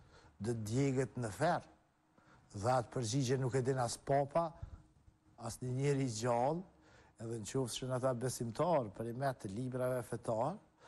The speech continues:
atëherë ata e din që jeta në varre dhe ai vendim në fund është veç i, i krijuesit tyne, edhe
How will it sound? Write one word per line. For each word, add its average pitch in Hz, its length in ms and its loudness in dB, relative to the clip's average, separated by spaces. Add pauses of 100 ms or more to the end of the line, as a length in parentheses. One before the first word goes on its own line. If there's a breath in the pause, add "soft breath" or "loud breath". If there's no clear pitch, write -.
(340 loud breath)
atëherë 131 360 4
ata 131 240 4
e 127 40 2
din 131 260 0
që 147 180 4 (920)
jeta 139 360 2
në 135 120 -2
varre 143 460 2 (180)
dhe 127 160 0
ai 143 160 2
vendim 143 460 -2
në 131 60 -6
fund 151 340 -4 (300)
është 127 280 -4
veç 147 220 -2 (760 soft breath)
i, 123 140 -2 (320)
i 123 80 -10
krijuesit 135 600 -2
tyne, 175 360 0 (240)
edhe 113 220 -6